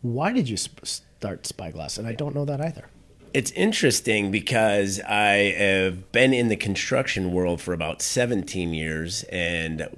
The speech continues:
Speaker 2: back when I was doing a bunch of flips, I was meeting a lot of agents along the road, and they were asking me if I did inspections. And to be quite honest, I was having so many people ask me that question, I'm like,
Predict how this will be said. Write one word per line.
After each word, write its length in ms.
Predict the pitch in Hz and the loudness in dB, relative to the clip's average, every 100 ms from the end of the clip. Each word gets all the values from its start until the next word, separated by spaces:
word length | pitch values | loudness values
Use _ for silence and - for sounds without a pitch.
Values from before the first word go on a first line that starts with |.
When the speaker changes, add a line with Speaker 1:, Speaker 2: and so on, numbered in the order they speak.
| - | -10
Speaker 2:
back 340 | - 90 92 - | -2 0 0 -2
when 120 | 95 | -4
I 80 | 90 | -2
was 160 | 87 | -4
doing 280 | - 95 92 | -4 -4 -2
a 40 | 85 | -4
bunch 240 | 90 87 | -4 -6
of 140 | 78 | -8
flips, 760 | - - 123 90 82 - - - | -10 -4 -2 -2 -2 -6 -6 -6
I 180 | - 90 | -4 -2
was 340 | 87 85 80 87 | -2 -4 -6 -6
meeting 320 | 95 98 90 | -2 0 0
a 40 | 87 | -2
lot 240 | 85 85 | -2 -2
of 60 | 85 | -2
agents 420 | 85 82 78 73 | -2 -4 -4 -6
along 320 | 80 80 80 | -4 -4 -4
the 80 | 80 | -6
road, 380 | 80 82 80 82 - - - - - | -4 -4 -4 -6 -12 -18 -18 -12 -2
and 240 | 90 87 | 0 2
they 80 | 87 | 0
were 140 | 82 | 0
asking 380 | 82 87 - 78 | 0 0 0 -4
me 100 | 80 | -4
if 160 | 78 80 | -4 -2
I 100 | 78 | -4
did 480 | 76 101 71 71 - | -2 -4 -4 -10 -10
inspections. 920 | 87 78 - - 78 - 71 67 65 - | -6 -4 -4 0 -2 -2 -6 -6 -10 -10
And 480 | - 82 78 76 71 | -8 -4 -4 -6 -10
to 80 | - | -8
be 140 | 87 | -6
quite 300 | 80 87 87 | -6 -4 -2
honest, 420 | - 85 95 92 87 | -2 -4 -4 -4 -4
I 40 | |
was 120 | 78 | -4
having 240 | 82 87 80 | -4 -6 -6
so 180 | - | -4
many 160 | 90 76 | -4 -4
people 340 | 71 95 78 - | -6 -8 -8 -6
ask 280 | 80 82 - | -4 -4 -4
me 100 | 82 | -4
that 200 | 73 67 | -6 -8
question, 500 | - 80 87 - 135 | -6 -4 -4 -2 -2
I'm 100 | 87 | -2
like, 280 | 78 73 | -4 -6